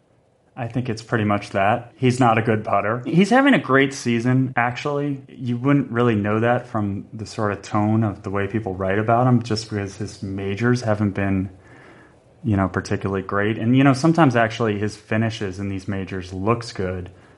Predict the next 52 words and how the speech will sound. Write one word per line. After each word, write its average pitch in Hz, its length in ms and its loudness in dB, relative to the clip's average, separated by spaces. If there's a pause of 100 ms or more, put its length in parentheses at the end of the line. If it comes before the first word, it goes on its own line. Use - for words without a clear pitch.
but 101 140 2
he 110 80 2
does 110 220 4
a 107 40 4
lot 101 240 6
of, 95 140 2
like, 90 400 -4 (420)
not 110 360 0
really 107 280 2
in 98 120 -4
contention, 107 580 -2
but 101 120 -2
have 101 180 0
a 98 40 -4
good 98 200 -4
round 98 260 -2
Sunday 101 480 0
and 92 100 -4
kinda 95 260 -4
creep 98 380 -6
up 98 280 -2 (500)
the, 101 380 -6
the 107 100 -6
final 95 640 0
leaderboard. 113 760 2 (600)
Um, 110 540 2
but, 180 200 4
uh, 123 220 -4
no, 220 220 2
I 180 120 0
do 226 180 0
think 226 220 -2
it 160 100 0
is 143 200 2
a 139 40 2
little 123 200 0
surprising. 113 520 0
I 117 100 2
mean, 110 120 0
I 107 60 -4
think, 110 320 -8 (180)
you 113 140 -4
know, 104 260 0
a 104 80 -8
few 113 220 -2
years 110 320 2
ago, 95 200 -2
most 95 280 -4
people 95 220 -4
thought 95 360 -2
he 104 180 -4
was, 92 540 -8